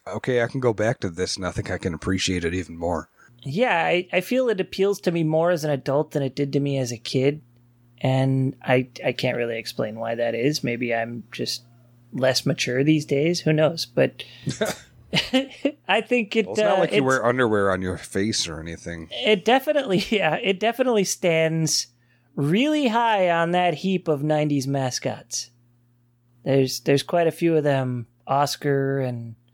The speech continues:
Speaker 2: Rocky and all those other ones beneath Jim, Jim's feet, you know?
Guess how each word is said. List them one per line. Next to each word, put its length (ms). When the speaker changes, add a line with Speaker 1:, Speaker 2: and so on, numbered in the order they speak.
Speaker 2:
Rocky 760
and 120
all 180
those 200
other 240
ones 460
beneath 440
Jim, 380
Jim's 360
feet, 420
you 100
know? 200